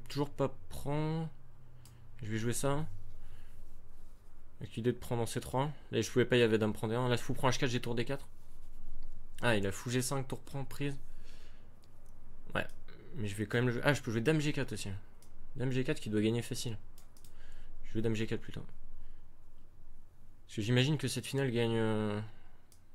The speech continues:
il gagne très facilement. Avec les deux pions passés liés. Je vois pas comment il va s'en sortir. Bon, je pousse sans réfléchir. C'est annoncé.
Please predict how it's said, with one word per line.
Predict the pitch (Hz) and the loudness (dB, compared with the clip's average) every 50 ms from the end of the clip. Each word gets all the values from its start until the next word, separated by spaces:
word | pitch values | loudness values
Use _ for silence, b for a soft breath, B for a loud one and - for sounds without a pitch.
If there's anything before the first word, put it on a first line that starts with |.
| - - - - - - - - - - - - - - b b b b b b b b b - - - | -12 -12 -12 -12 -14 -14 -16 -16 -14 -14 -14 -14 -16 -18 b b b b b b b b b -6 -4 -2
il | - | 2
gagne | 101 107 107 104 | 4 4 4 4
très | - - 139 127 | 4 2 2 2
facilement. | - 131 120 - 131 117 113 113 123 156 - - - - - - - - - - - - | 2 0 0 0 0 0 0 0 -2 -2 -4 -6 -8 -10 -12 -14 -16 -18 -18 -18 -14 -10
Avec | 135 98 - - | -10 -8 -2 -2
les | 110 | 2
deux | 104 107 | 2 2
pions | 104 - - 107 | 2 2 -2 -2
passés | - 104 - - 101 | -2 -2 0 0 0
liés. | 104 113 143 - - - - - - - - - - - - - - - - - - | 0 0 0 -2 -2 -4 -4 -4 -4 -4 -6 -6 -8 -10 -12 -14 -16 -18 -18 -12 -6
Je | 101 | -2
vois | 104 98 | -2 0
pas | - 120 110 | 2 2 0
comment | - 120 113 110 | 2 2 2 2
il | 107 104 | 2 2
va | 107 | 0
s'en | 107 - 104 | -2 -2 -4
sortir. | - - - - 110 120 - - - - - - - - - - - - - - - - - - - - - - - - - - - - - - - - - - - - b b b b b b b b b b b b b b b b b b b - - - - - - - | -4 -4 -4 -4 -4 -4 -6 -6 -6 -6 -4 -2 -2 -2 -2 0 -2 -2 -2 -2 -2 -2 -2 -2 0 -2 -2 -2 -2 -4 -4 -4 -6 -6 -6 -8 -10 -12 -12 -14 -14 -12 b b b b b b b b b b b b b b b b b b b -10 -10 -12 -14 -16 -12 -6
Bon, | 107 92 - | -6 -6 -6
je | - - | -6 -10
pousse | - - 104 92 | -8 -8 -8 -4
sans | - 101 98 | -2 0 0
réfléchir. | 90 - - 80 - - 76 65 - B B B B B - - - - - - - - - - - - - - - - - - - - - - - - - - - - - - - - - - - - - - - - - - - - - - - - - - - - - - - - - - - - - - - - - - - - - - - - - - - - - - - - - - - | 0 0 -4 -8 -6 -6 -8 -10 -10 B B B B B -16 -16 -16 -16 -16 -18 -18 -20 -20 -20 -20 -20 -20 -20 -20 -20 -20 -20 -20 -18 -16 -16 -14 -12 -12 -12 -12 -12 -10 -12 -12 -12 -12 -12 -12 -12 -12 -10 -10 -8 -8 -10 -10 -12 -14 -16 -16 -14 -14 -14 -14 -14 -14 -14 -14 -12 -12 -14 -14 -16 -16 -16 -14 -14 -14 -14 -14 -14 -12 -12 -10 -8 -8 -8 -8 -8 -8 -8 -8 -8 -8 -8 -6
C'est | - - 107 | -2 0 2
annoncé. | 107 107 101 - 113 110 110 - | 2 2 2 4 2 2 2 0